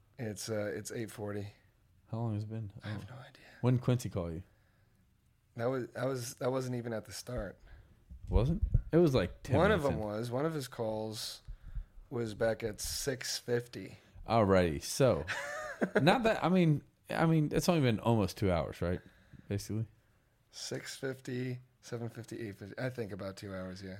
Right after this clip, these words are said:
Speaker 2: All right. So, look. Uh, I don't really know where we're going with it, but Tony Gentile,
Speaker 1: We can
Speaker 2: I
Speaker 1: end
Speaker 2: love
Speaker 1: with gratitude.
Speaker 2: Yeah, we end with grat-, eh, we're gonna end by saying you need to start with gratitude and appreciating, uh, everything around you to get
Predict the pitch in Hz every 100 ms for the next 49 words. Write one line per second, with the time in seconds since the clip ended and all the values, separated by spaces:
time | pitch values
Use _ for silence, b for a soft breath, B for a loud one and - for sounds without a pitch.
0 | - 82 71 - 127 131 85 - B B
1 | B B B - - _ _ _ - 101
2 | 101 101 - 135 147 101 98 101 98 98
3 | 95 92 123 127 98 98 90 95 - _
4 | - 127 131 123 107 131 127 95 85 175
5 | 190 151 185 202 - - 127 135 131 -
6 | 92 78 - 104 107 - 127 147 120 147
7 | 165 127 135 123 - 120 131 127 165 -
8 | - 117 135 139 110 98 - 107 104 107
9 | 113 92 - - 95 - 85 82 78 76
10 | 90 78 80 - 98 - 95 92 - 98
11 | - _ _ _ 87 - _ _ 104 107
12 | 104 101 87 101 107 113 120 120 - 82
13 | 92 -